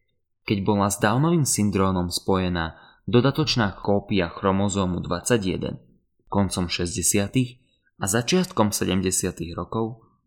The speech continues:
sa zaviedli diagnostické metódy ako Gibbsovo farbenie, ktoré nerovnomerným viazaním sa farbivá na chromozómy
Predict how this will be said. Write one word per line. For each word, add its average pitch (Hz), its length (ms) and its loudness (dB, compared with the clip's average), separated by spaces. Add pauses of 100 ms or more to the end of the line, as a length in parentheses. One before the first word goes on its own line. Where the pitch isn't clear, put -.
(120)
sa - 160 0
zaviedli 92 720 0
diagnostické 101 880 2
metódy 110 560 -2
ako 101 320 -2
Gibbsovo 117 480 2
farbenie, 101 720 -2 (640)
ktoré 98 320 0
nerovnomerným 135 800 2
viazaním 92 480 0
sa - 160 -4
farbivá 90 480 -4
na - 160 -12
chromozómy 107 720 -2